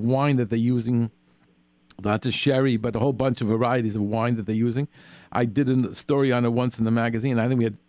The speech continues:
one company's using four different kinds of these casks. So the, the pr-, uh, so I went to this fellow who, uh, who was doing the work there. It's Rabbi Padua from the, uh,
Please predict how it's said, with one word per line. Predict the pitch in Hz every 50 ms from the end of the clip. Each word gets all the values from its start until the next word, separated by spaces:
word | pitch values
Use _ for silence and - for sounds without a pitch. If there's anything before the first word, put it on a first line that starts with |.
| _ - -
one | - 113 117 135 117
company's | - - 127 113 131 123 113 104
using | 123 120 98 120 117 98
four | - - - 147 147 151 147 131
different | 120 110 139 135 - - 123 110 -
kinds | - - - 131 127 127 120 110
of | 117 107 98 - - - _
these | - 107 -
casks. | - - 104 98 90 90 - - - - - _ _ _ _ - - - - - - - - - - _ _ _ _ _ _ _ _ _ _ -
So | - - 160 139 143 117
the, | - 143 135 135 135 - - -
the | - 123 117
pr-, | - - - -
uh, | - 139 143 135
so | 120 - 151
I | 139 139
went | 147 196 254 285 -
to | 262 214
this | 185 170 131 -
fellow | - 170 165 160 151
who, | 131 147 143 135 135 123
uh, | 92 - 123 123 120 120 120
who | 107 120 127
was | 123 120 101
doing | 92 143 147 143 131
the | 123 113
work | 120 123 127 120 -
there. | - 151 151 139
It's | 117 -
Rabbi | 123 113 110 110 98
Padua | - - 131 131 143 147 151 151 147 139
from | - - 120 113 117 110
the, | 107 104 107 107 107 104
uh, | 98 101 104